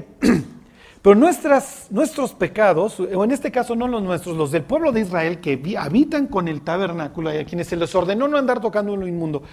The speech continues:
constantemente lo hacen. Ok, los israelitas, al igual que todo, que todos nosotros, se equivocan. Y esto produce contaminación.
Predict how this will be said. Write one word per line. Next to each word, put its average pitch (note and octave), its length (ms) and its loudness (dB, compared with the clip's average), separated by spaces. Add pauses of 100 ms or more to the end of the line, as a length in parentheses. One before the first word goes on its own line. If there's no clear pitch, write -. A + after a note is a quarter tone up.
(140)
constantemente A3+ 640 0
lo G3 140 4
hacen. D#3+ 300 -2 (1700)
Ok, - 220 -6
los G3+ 180 -4
israelitas, D#3 500 -2
al E3 120 -4
igual E3 160 0
que F3+ 80 -8
todo, F3+ 320 -4 (260)
que - 100 -20
todos F3 180 4
nosotros, G3 300 -4
se E3 60 -2
equivocan. E3 640 0 (2750)
Y E3+ 100 2
esto G3+ 260 2
produce F3+ 520 4
contaminación. E3+ 1080 -4